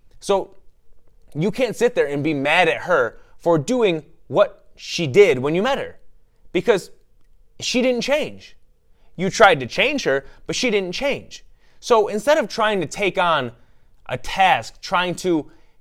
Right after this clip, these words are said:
change a girl to be what you want her to be, you find a girl that exemplifies what it is that you want in a woman. And then from there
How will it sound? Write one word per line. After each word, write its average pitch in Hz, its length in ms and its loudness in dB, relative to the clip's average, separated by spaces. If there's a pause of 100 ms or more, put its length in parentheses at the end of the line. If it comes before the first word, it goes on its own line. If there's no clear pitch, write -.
(140)
change 214 540 -2 (100)
a 147 100 2
girl 143 560 2
to 156 140 -6
be 170 200 0
what 156 180 -2
you 135 200 -2
want 156 280 -2
her 156 100 -6
to 135 80 -4
be, 147 460 -4 (580)
you 180 140 -4
find 226 400 2
a 185 40 2
girl 170 300 4
that 147 200 -4 (200)
exemplifies 165 760 0
what 123 240 0
it 147 100 -2
is 143 140 -2
that 123 120 -6
you 135 140 -6
want 139 360 -4
in 117 80 -10
a 107 80 -8
woman. 113 360 -6 (800)
And 180 200 0
then 190 140 0
from 165 460 -2
there 143 460 2